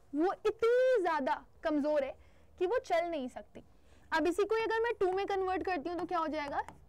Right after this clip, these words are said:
मैंने she is so की जगह पे लिख दिया too weak। अब मैं ये सब नहीं लिख सकती that she cannot, I cannot write this, क्योंकि मेरा टू already negative है। So मैं सीधे यहाँ पे टू के साथ वर्ब की first form लगा दूंगी, she is too weak to walk लिख दूंगी।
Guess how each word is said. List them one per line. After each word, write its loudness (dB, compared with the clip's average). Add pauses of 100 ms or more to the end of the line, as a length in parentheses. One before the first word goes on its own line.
(100)
मैंने -4
she 0 (100)
is -6
so -2
की -2
जगह -2
पे -6
लिख -4
दिया 0
too -4
weak। -10 (840)
अब 2
मैं 2
ये -2
सब -2
नहीं -2
लिख -6
सकती -10 (200)
that -2
she -6
cannot, -6 (120)
I -6
cannot -4
write -6
this, -18 (400)
क्योंकि 2
मेरा 0
टू 0
already 2
negative -8
है। -18 (840)
So -4
मैं -2
सीधे -2
यहाँ -2
पे -4
टू -4
के -8
साथ -4
वर्ब -6
की -6
first -10
form -10
लगा -14
दूंगी, -16 (180)
she -6
is -12
too -2
weak -8
to -8
walk -16
लिख -14
दूंगी। -16